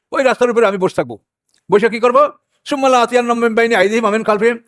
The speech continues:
তারপর আমি তাকে সামনে থেকে, পিছন থেকে আক্রমণ করবো। ওয়ান আইমানিহিম ওয়া আন শামাইলিহিম, এবং তার ডান দিক থেকে, বাম দিক থেকে আক্রমণ করবো। ওয়ালা তাজিদু আকসারাহুম শাকিরিন,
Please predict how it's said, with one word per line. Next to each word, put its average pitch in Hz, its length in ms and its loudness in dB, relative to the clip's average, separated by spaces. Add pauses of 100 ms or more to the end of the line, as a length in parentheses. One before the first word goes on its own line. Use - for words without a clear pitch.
(280)
তারপর 220 240 2
আমি 233 140 2
তাকে 226 180 2
সামনে 254 260 0
থেকে, 240 200 2
পিছন 262 280 -2
থেকে 233 180 -2
আক্রমণ 185 260 -2
করবো। 139 300 -4
ওয়ান 208 140 -2
আইমানিহিম 247 400 2
ওয়া 254 100 4
আন 247 60 -4
শামাইলিহিম, 254 460 0 (220)
এবং 226 180 0
তার 214 140 0
ডান 254 180 2
দিক 262 140 -6
থেকে, 240 160 2
বাম 233 200 2
দিক 240 140 -6
থেকে 220 180 -2
আক্রমণ 185 280 -2
করবো। 196 200 2
ওয়ালা 220 500 0
তাজিদু 196 300 0
আকসারাহুম 175 300 -2
শাকিরিন, 233 460 2